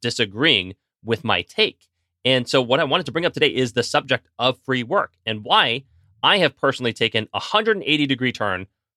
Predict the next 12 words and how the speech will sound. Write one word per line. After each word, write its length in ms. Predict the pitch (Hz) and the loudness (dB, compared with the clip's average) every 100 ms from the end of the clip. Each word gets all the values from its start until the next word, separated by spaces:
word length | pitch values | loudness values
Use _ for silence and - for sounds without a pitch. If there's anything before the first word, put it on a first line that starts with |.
| - | -2
on 100 | 135 | 2
my 140 | 143 | 2
prior 440 | - - 127 127 127 | 0 0 2 2 -2
belief 460 | - 107 98 92 _ | -4 -6 -6 -12 _
systems. 500 | - 107 - - - _ _ _ _ | -6 -6 -6 -16 -20 _ _ _ _
Good 260 | 170 233 156 | 2 2 4
day, 140 | 160 | 2
folks. 300 | 147 151 - | 2 -2 0
Welcome 340 | 117 160 156 135 | 2 2 2 0
to 80 | |
the 100 | 127 | 0
show. 360 | - 123 120 120 | 2 4 4 2